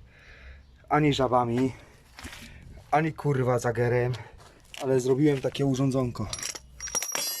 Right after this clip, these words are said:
i to było ciężko. Tak wam pokażę. Rura grubościenna. Nie wiem, nie znam się na calach, ile to jest.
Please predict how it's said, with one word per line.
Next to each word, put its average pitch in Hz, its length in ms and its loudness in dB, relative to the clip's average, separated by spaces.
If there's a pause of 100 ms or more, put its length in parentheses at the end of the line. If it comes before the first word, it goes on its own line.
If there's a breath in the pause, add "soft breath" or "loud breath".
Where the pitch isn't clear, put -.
(180)
i 175 80 -2
to 175 180 6
było 143 220 2
ciężko. - 540 -4 (1800 loud breath)
Tak 113 160 -4
wam 113 160 2
pokażę. - 280 -8 (2500 loud breath)
Rura 110 320 -2
grubościenna. 107 840 -2 (1600 loud breath)
Nie 127 200 0
wiem, 113 200 0
nie 120 100 2
znam 107 180 -2
się 107 140 -4
na 101 100 0
calach, 101 380 -4
ile 101 120 -2
to 98 120 -6
jest. 104 380 -2